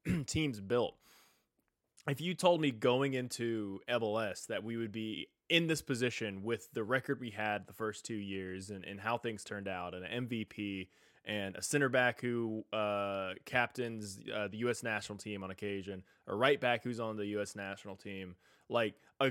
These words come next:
a goalie that has only let in two goals so far this g-, this season, and another center back who is a young guy who's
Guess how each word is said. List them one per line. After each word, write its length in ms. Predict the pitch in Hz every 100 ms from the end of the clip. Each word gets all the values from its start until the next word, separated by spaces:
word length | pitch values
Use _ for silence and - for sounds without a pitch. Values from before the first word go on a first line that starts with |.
| 120
a 100 | 143
goalie 460 | 123 135 147 165 139
that 140 | 127
has 260 | 113 131 123
only 300 | - 139 147
let 240 | 117 123 123
in 200 | 131 117
two 400 | - 143 156 156
goals 420 | 135 127 131 120
so 240 | - 127 120
far 360 | - 120 117
this 240 | 110 107 -
g-, 160 | - -
this 180 | 120 110
season, 460 | 135 135 110 95 87 _ - _ _ -
and 80 |
another 300 | 113 147 180
center 240 | 147 143 120
back 300 | 117 110 -
who 120 | 123
is 80 | 110
a 60 |
young 260 | 110 131 139
guy 220 | 120 110
who's 320 | 104 113 107